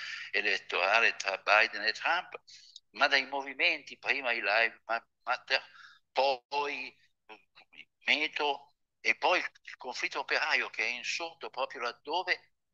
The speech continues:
la sociologia contemporanea pretendeva che non potesse più esistere, cioè nelle grandi cattedrali del, del lavoro operaio. Ecco, questi, questi segni e tanti altri che ne si potrebbero aggiungere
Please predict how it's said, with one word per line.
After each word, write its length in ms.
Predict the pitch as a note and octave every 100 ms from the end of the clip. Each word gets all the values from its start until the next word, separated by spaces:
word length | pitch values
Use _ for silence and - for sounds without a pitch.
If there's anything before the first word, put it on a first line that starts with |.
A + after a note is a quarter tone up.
| _
la 100 | A2
sociologia 640 | A2 A2 B2+ A#2 A2+ C3
contemporanea 720 | A#2+ A2+ A#2 - A2 C3+ C#3 A#2
pretendeva 560 | G#2+ G2+ F#2+ A#2 A2+
che 100 | G2+
non 120 | G2+ -
potesse 380 | G2 G2+ -
più 160 | - F#2
esistere, 560 | F#2+ - - - F2+ F#2
cioè 220 | - G#2
nelle 240 | F2 F#2+
grandi 340 | - G2+ - -
cattedrali 600 | F2+ - F#2 E2+ F2 - - _ _ _ _ _ _ _ _
del, 420 | - F#2 F2+ E2+ E2
del 160 | F2+
lavoro 500 | F2+ F2 E2 E2+ -
operaio. 640 | - D#2 D2 C#2+ - - - _ _ _ _ _ - - -
Ecco, 340 | D3 - D#3
questi, 440 | - F#3+ G3 - F#3
questi 340 | F#3 F#3 -
segni 400 | - F#3 D#3+ B2
e 80 | A#2+
tanti 360 | B2+ C3 - A#2
altri 320 | C#3 - A#2+
che 100 | G#2
ne 80 | -
si 140 | - -
potrebbero 500 | - - A2+ A2+ A2
aggiungere 800 | B2 - G3+ - D3+ D3 -